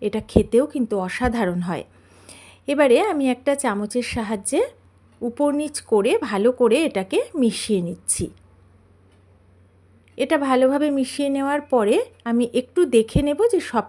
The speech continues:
কিছু সেদ্ধ হয়েছে কি না। পেঁপেটা দেখছি, পেঁপেটা একদম সেদ্ধ হয়ে গেছে। এই রান্নাতে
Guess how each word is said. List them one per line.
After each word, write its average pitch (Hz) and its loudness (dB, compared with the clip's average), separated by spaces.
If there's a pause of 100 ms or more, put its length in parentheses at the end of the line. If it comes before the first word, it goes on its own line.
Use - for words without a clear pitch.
কিছু 214 -2 (380)
সেদ্ধ 240 0
হয়েছে 202 0
কি 175 -6
না। 160 -8 (1160)
পেঁপেটা 285 2
দেখছি, 247 0
পেঁপেটা 247 2 (140)
একদম 208 -2
সেদ্ধ - -4
হয়ে 262 0
গেছে। 262 -2 (1000)
এই 302 4
রান্নাতে 320 2